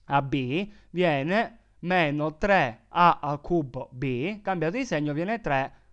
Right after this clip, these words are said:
A al cubo B. Poi abbiamo A al quadrato per quattro B al quadrato viene quattro A al quadrato B al quadrato, cambiato di segno viene meno quattro A al quadrato B al quadrato. Facciamo queste differenze, qui abbiamo zero,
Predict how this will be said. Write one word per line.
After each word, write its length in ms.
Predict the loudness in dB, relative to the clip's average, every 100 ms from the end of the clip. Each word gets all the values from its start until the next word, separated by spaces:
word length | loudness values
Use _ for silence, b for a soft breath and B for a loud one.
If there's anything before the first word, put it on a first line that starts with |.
| _
A 260 | -2 0 2
al 200 | 0 -2
cubo 380 | -4 -8 -8 -6
B. 280 | -2 -2 -2 -12 _ -20 -20 -8
Poi 140 | 2 4
abbiamo 380 | 4 4 6
A 100 | 8
al 80 | 8
quadrato 640 | 6 0 0 -2 -6 -10 -12
per 400 | -6 -2 0 -2
quattro 460 | 2 4 4 2 -8
B 100 | -4
al 120 | -6
quadrato 400 | -2 0 0 0
viene 240 | -2 -4 -2
quattro 420 | 2 2 2 -2
A 40 |
al 80 | -4
quadrato 460 | -2 -2 0 0 -4
B 140 | -4
al 80 | -4
quadrato, 460 | -2 -2 0 -2 -2
cambiato 300 | -4 -4 -4
di 80 | -6
segno 260 | -4 -4
viene 220 | -4 -4
meno 260 | -4 -4 -4
quattro 460 | 2 2 2 -2 -4 B B
A 140 | 2 4
al 100 | 4
quadrato 480 | 2 2 0 -2
B 80 | -6
al 140 | -6 -6
quadrato. 340 | -6 -6 -6
Facciamo 340 | -6 -6 -4
queste 240 | -4 -4 -6
differenze, 600 | -6 -4 -2 -2 -2 -6
qui 100 | -4
abbiamo 340 | -4 -4 -6
zero, 420 | -4 0 2 2